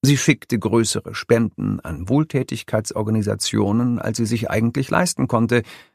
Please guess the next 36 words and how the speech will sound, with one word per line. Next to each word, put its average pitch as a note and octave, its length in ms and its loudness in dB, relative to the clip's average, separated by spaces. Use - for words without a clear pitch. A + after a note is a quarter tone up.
Sie B2 120 6
gehörte G2+ 400 -4
Komitees G#2+ 720 -2
für G2+ 140 0
gute F#2+ 360 -6
Zwecke - 400 2
an B2+ 460 2
und G2+ 380 -6
nahm G#2+ 240 4
sogar G#2 320 0
an G#2 240 2
Bürgerversammlungen A2 1040 0
teil, A#2+ 460 2
was - 140 -10
sie - 180 -4
wirklich A#2 320 2
mehr A2 300 4
Überwindung G2+ 500 -2
kostete - 480 -4
als A2 140 -6
irgendetwas A2 500 -2
anderes, C#3+ 420 2
denn G#2+ 100 0
das - 120 -8
brachte - 340 0
natürlich - 420 -10
Körperkontakte G2 840 -2
mit G#2+ 220 0
sich - 300 -6
und A#2+ 180 2
sie C3+ 180 -2
hasste - 460 -2
jegliche - 640 -8
Art - 260 -2
von G2 200 -2
Berührung. A2 580 -2